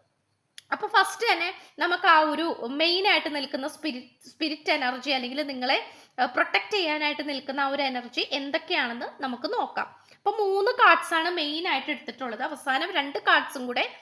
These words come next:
ആ, എടുക്കുന്നുണ്ട് നമ്മൾ, അത് അവസാനം പറയാം. ആദ്യം ഈ ഒരു, ആ, ഈ ഒരു കാറ്റഗറി, ആ, നമുക്ക് നോക്കാം. അപ്പൊ ഫസ്റ്റ് എനർജി തന്നെ നോക്കുകയാണെങ്കിൽ, yes, the elder move beyond ancestral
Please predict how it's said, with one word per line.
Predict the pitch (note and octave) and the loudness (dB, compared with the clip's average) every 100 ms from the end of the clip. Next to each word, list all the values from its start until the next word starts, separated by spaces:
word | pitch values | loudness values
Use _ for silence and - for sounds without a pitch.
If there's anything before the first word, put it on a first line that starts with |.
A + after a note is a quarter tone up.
| _ _ - | _ _ 0
ആ, | |
എടുക്കുന്നുണ്ട് | A#3 C4+ D#4 - G#4+ E4 B3+ | 2 2 0 0 0 0 0
നമ്മൾ, | C4 A#3+ G#3+ G#4+ - - - | -2 -2 0 0 -2 -14 0
അത് | G4 | 6
അവസാനം | G4+ D4+ C4 B3 C4 | 6 6 2 0 0
പറയാം. | D4+ F#3+ F#3+ - | -2 -2 -4 -2
ആദ്യം | B3+ D4 F#4+ - | 2 4 2 0
ഈ | D#4+ D#4 | -2 0
ഒരു, | F4+ E4 G#4 - | 0 -2 -4 0
ആ, | C#4+ C#4 - | 0 0 -2
ഈ | D4 E4 | -2 0
ഒരു | F4 | 0
കാറ്റഗറി, | F4 D4 B3+ C4+ A#3 D#4+ G4+ | 4 4 4 -2 -4 -4 -4
ആ, | - C#4 B3+ | -2 -2 -2
നമുക്ക് | A#3+ B3+ D4 C4 | -4 -4 -4 -2
നോക്കാം. | A3 - - - _ _ _ _ _ | -4 -6 -12 -14 _ _ _ _ _
അപ്പൊ | - | 0
ഫസ്റ്റ് | A4+ A#4+ A#4+ - | 4 4 2 2
എനർജി | B4+ G#4+ F4+ - | 4 4 2 2
തന്നെ | F#4 E4+ | 2 2
നോക്കുകയാണെങ്കിൽ, | F4 D4 - C4 B3 A#3+ C4+ B4 G#3 G#3 A3 | 0 -2 0 0 0 -2 -2 -4 -10 -6 0
yes, | A#3+ C#5 - - _ _ _ | 0 0 -6 -20 _ _ _
the | A3+ - - C4 | 0 2 4 4
elder | C4 A3+ F4+ D5 - - _ C#4 | 2 6 6 6 -2 -18 _ -4
move | F#4+ B4+ F4+ | 2 2 4
beyond | F4 E4+ F#4+ - D4+ | 2 2 -2 0 0
ancestral | D#4+ - F4+ - F#4+ G4 | 0 -4 -10 -4 0 0